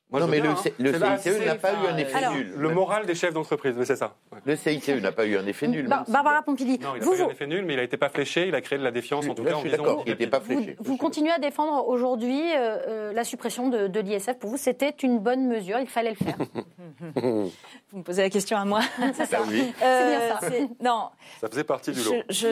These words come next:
Speaker 4: c'est, ben oui, ça faisait partie du lot. Moi, quand j'ai, euh, quand j'ai rallié Emmanuel Macron, euh, j'ai rallié un certain nombre de positions, euh, dont certaines, euh, me plaisaient beaucoup, d'autres me plaisaient moins.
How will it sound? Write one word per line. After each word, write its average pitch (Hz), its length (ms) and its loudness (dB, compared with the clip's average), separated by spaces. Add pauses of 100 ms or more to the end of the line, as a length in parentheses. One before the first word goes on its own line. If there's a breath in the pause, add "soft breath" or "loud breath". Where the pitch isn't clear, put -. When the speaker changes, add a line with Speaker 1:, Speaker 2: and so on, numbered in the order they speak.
(100)
Speaker 4:
c'est, 247 200 -2
ben 254 180 2
oui, 311 240 0
ça - 160 0
faisait 247 160 -2
partie 254 260 -2
du 262 120 2
lot. 294 200 4
Moi, 226 240 0
quand 214 160 -6
j'ai, 202 240 0
euh, 170 240 2
quand 190 120 -6
j'ai 190 140 -2
rallié 202 320 0
Emmanuel 175 320 -4
Macron, 214 380 0 (220)
euh, 185 240 0
j'ai 175 180 -4
rallié 220 520 0
un 190 140 -2
certain 220 260 -4
nombre 233 160 2
de 208 60 2
positions, 190 460 -2 (220)
euh, 190 140 0
dont 190 140 -2
certaines, 220 580 0
euh, 165 280 2
me 180 180 0
plaisaient 190 280 2
beaucoup, 277 460 2
d'autres 240 340 -2
me 220 80 0
plaisaient 220 280 0
moins. 226 220 0